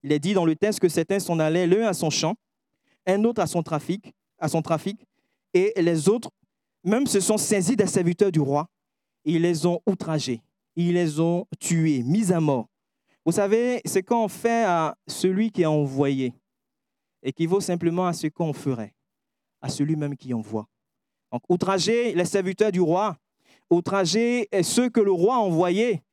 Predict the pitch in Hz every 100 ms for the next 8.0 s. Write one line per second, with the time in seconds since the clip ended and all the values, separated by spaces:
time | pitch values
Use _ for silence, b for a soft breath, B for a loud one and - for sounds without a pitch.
0 | _ - 190 180 185 190 170 202 170 151
1 | 147 147 131 104 - _ _ _ _ 127
2 | 165 160 185 190 160 156 175 180 151 -
3 | 160 160 185 175 165 180 170 160 175 151
4 | - B B - 175 202 208 220 185 208
5 | - 208 185 247 - 190 185 170 220 127
6 | - - b b - 180 196 220 - 196
7 | 202 240 - - 220 - 202 233 175